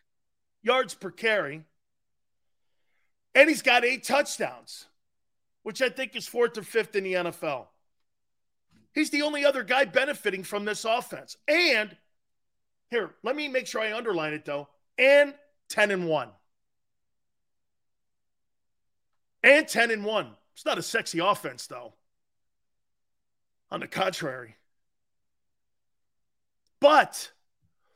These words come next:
when I can run the ball for forty-nine times for three hundred and sixty-three yards, what's the point?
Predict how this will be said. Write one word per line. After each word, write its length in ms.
when 160
I 120
can 240
run 160
the 60
ball 260
for 120
forty-nine 640
times 360
for 80
three 240
hundred 260
and 80
sixty-three 680
yards, 540
what's 220
the 100
point? 400